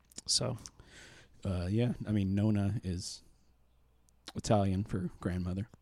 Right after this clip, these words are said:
Speaker 1: Is that right?
Speaker 2: It is.
Speaker 1: You know, I did the Duolingo. I did the Italian Duolingo thing for a while. And, uh, I remember it made me say, "I am a woman," which I thought was kind of amusing.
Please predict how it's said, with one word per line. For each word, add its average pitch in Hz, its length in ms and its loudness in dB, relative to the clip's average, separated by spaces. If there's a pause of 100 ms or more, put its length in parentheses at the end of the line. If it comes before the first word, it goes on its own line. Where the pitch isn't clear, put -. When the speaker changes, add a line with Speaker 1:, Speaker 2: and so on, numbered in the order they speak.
(200)
Speaker 1:
Is 139 100 8
that 156 120 10
right? 147 280 10 (420)
Speaker 2:
It 90 80 -4
is. 95 300 -6 (2750)
Speaker 1:
You 190 100 2
know, 196 80 6
I 185 40 8
did 208 180 10
the 180 60 10
Duolingo. 160 760 10 (160)
I 160 120 4
did 190 180 6
the 196 100 6
Italian 180 440 6
Duolingo 175 580 10
thing 202 240 6
for 196 160 4
a 196 80 6
while. 208 480 6 (1400)
And, 113 420 2
uh, 110 40 4
I 107 240 4
remember 117 320 8
it 113 80 6
made 117 180 6
me 113 140 6
say, 110 240 6
"I 110 180 6
am 113 100 6
a 113 40 8
woman," 117 320 8
which 113 160 2
I 107 60 0
thought 104 220 0
was 104 100 0
kind 107 220 -4
of 104 80 -4
amusing. 107 380 -2